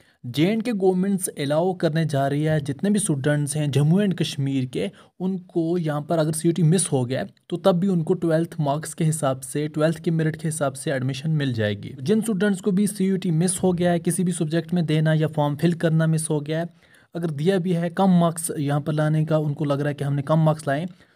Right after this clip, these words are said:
तो उनके लिए यहाँ पर गुड न्यूज़ है कि अब यहाँ पर गवर्नमेंट आपको ट्वेल्थ के बेसिस पर भी यहाँ पर एडमिशन लेगी।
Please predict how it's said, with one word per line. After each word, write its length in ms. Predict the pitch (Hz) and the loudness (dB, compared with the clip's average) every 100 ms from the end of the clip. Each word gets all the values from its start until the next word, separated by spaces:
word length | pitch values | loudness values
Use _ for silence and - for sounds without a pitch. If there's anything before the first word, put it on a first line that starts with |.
| _ | _
तो 60 | 170 | -4
उनके 300 | 170 165 170 | -4 0 0
लिए 120 | 170 | 2
यहाँ 120 | 165 | 2
पर 120 | 156 156 | 0 0
गुड 220 | 156 165 | 0 2
न्यूज़ 260 | 165 156 | 0 0
है 60 | 185 | -4
कि 160 | 185 190 180 - | -2 -2 -2 -2
अब 160 | 175 165 | -2 0
यहाँ 240 | 139 139 | 0 -2
पर 140 | 143 143 | -2 -4
गवर्नमेंट 400 | 135 151 160 135 | -2 0 0 0
आपको 360 | 127 - 165 196 - _ | -2 -4 -8 -8 -14 _
ट्वेल्थ 300 | 170 175 175 - | 0 0 0 -2
के 140 | 165 160 | -2 0
बेसिस 360 | 147 - - | -2 -4 -8
पर 180 | - 139 | -8 -8
भी 140 | 135 156 165 | -4 -4 -2
यहाँ 260 | 131 127 | -2 -2
पर 140 | 131 135 | -4 -6
एडमिशन 400 | 120 131 156 139 | -6 -4 -2 0
लेगी। 360 | 120 110 113 | 0 -2 -4